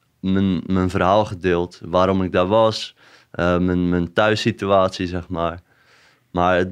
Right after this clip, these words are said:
wat me het meeste bij is gebleven, is dat ik die... Ik moest plassen in een bekertje, maar hij stond letterlijk naast mij gewoon naar mijn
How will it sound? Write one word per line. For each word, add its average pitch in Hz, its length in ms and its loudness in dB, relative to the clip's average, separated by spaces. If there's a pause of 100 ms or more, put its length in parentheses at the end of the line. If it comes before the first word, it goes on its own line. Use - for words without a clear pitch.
(240)
wat 98 180 0
me 98 80 0
het 92 120 0
meeste 107 340 2
bij 98 240 2
is 110 100 -2
gebleven, 101 500 0
is 95 100 -4
dat 95 160 2
ik 87 160 -4
die... 92 280 -4
Ik 85 200 -8
moest 98 220 -4
plassen 101 340 0
in 98 60 0
een 92 120 -2
bekertje, 98 440 -2
maar 85 140 -2
hij 95 120 2
stond 98 280 -6
letterlijk 101 640 -2
naast 95 440 0
mij 87 280 -2
gewoon 92 340 -2
naar 90 180 -2
mijn 87 380 -8